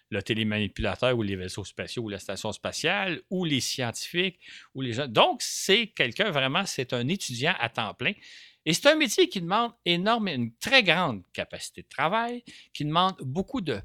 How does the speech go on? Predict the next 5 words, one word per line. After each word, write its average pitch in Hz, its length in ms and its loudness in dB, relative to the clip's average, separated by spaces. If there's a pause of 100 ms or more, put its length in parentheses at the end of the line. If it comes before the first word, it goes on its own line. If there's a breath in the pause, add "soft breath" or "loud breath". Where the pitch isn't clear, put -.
(120)
patience, 147 720 -2
beaucoup 165 380 -4
de 135 120 -4
persévérance, 131 920 -4 (320 loud breath)
euh, 117 240 2